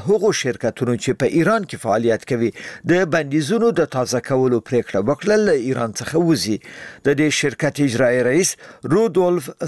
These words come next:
سات پرون شنبه د فرانسې په جنوب کې یوې اقتصادي غونډې ته وویل، د ټرمپ د حکومت په خاطر دوی مجبور دي چې په ایران کې خپل خدمات ودروي.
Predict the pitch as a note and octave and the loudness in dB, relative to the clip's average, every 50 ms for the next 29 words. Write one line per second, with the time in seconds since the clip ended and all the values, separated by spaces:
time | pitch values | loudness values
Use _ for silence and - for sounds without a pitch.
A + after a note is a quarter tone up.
0 | - - - F#3 F#3+ F3+ - - - - C#3 C3+ C3+ C3 A#2+ - - - A#2 A#2 | -4 -2 0 2 2 2 0 -2 -4 -4 -2 0 0 0 -2 -2 -2 -2 -2 0
1 | B2 C#3 F3+ G3 G3 - - - - - - - D#3 D#3+ D#3 C#3+ - - D#3 D3+ | 2 2 2 2 0 -2 -8 -16 -18 -18 -6 -2 0 2 2 0 -2 -2 -2 -2
2 | D#3 C#3+ - - D3 A2+ - C#3+ A#2+ B2 D#3 D#3+ G3+ G3 - - G#3+ A3+ G3+ D3 | -2 -2 -2 -2 -2 -2 -2 -2 0 0 0 2 0 -2 -2 -2 0 0 2 2
3 | D3 D3+ D3 - - - D3+ - - C#3 C#3 C#3+ A3+ A3 C3+ D3 C3 A#2+ A#2+ - | 2 0 0 -2 -2 -4 -4 -2 0 0 0 0 0 0 0 0 0 0 -2 -2
4 | - C3 A#2 A#2 A#2 A2 A#2+ A#2+ A#2+ - - - - - - - - D#3+ D#3 - | 0 0 2 2 4 4 2 2 0 -4 -10 -18 -18 -18 -6 -2 0 0 0 0
5 | - - C#3 C#3+ C#3+ C3 A#2 C#3+ D3 C3 - B2+ B2 A#2+ - C3+ B2 C3 C3 - | -2 -4 -4 -4 -4 -2 -2 0 0 0 0 -2 -4 -2 -2 -2 0 0 -2 -2
6 | - - A2 - B2+ A2+ A#2 - G3 G#3 G#3 G3 D#3+ D#3 C#3 B2+ A#2+ A#2+ B2 A#2+ | -2 -6 -4 0 0 0 2 2 2 0 0 0 0 0 2 2 2 0 0 -2
7 | G2+ A2+ E3+ A3+ A3 F3+ B2 A2+ A2 - - A2+ G2+ - - - - - - - | 0 0 0 2 2 0 0 -2 -6 -6 -6 -6 -6 -6 -8 -12 -18 -18 -4 -2
8 | - - - E3+ E3 D#3 C#3+ C3+ C3 - - B2 - - - B2 A#2+ - - - | -2 0 2 2 2 2 2 0 -2 -4 -6 -8 -6 -4 -2 -2 -2 -2 -2 -4
9 | B2 F#2+ A2+ G#2+ A2+ A#2 A2 - - - E3 D3+ G2 B2+ A#2 A#2+ G#2+ A2+ A2 | -2 -2 -2 -2 0 -2 -2 -2 0 0 0 0 0 -2 -4 -4 -4 -4 -6